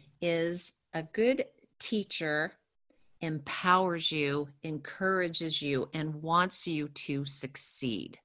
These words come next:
That's the big one there. If you feel like this person is really on your side, is really rooting for you,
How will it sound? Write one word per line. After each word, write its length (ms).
That's 220
the 200
big 220
one 160
there. 160
If 140
you 100
feel 240
like 140
this 160
person 360
is 160
really 800
on 220
your 120
side, 580
is 220
really 340
rooting 360
for 280
you, 180